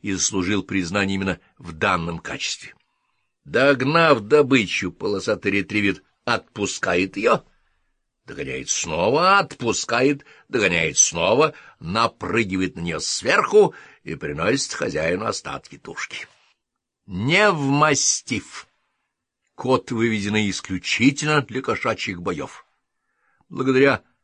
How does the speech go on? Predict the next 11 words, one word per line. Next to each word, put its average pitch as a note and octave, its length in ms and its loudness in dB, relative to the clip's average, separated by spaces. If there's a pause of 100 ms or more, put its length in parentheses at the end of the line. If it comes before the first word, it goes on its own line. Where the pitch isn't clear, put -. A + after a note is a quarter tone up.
(320)
ламаркианскому A2+ 1400 2
взбрыку F#2+ 720 -2
эволюции G2 800 0
невмастиф G2+ 1000 -2
в - 60 -4
шестнадцатом - 840 -6
веке C3+ 300 -2
в D2+ 80 -14
драке G2 460 -4
лишился A2+ 520 -10
ушей, F2+ 360 -6